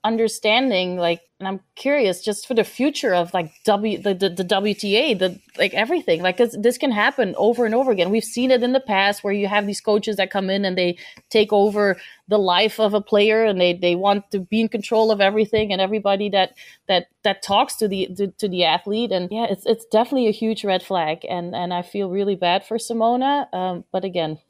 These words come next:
you know, we don't know the whole truth, but I hope that she gets, um, her, her time. And I guess she was able to defend her, the, her case last week or something, or,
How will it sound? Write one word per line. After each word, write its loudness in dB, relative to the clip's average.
you -12
know, -14
we -8
don't -8
know -6
the -6
whole -4
truth, -10
but -8
I -8
hope -8
that -10
she -12
gets, -10
um, -10
her, -6
her -6
time. -4
And -6
I -2
guess -2
she -6
was -2
able 0
to -6
defend -2
her, -2
the, -6
her -2
case -4
last -4
week -6
or -8
something, -8
or, -6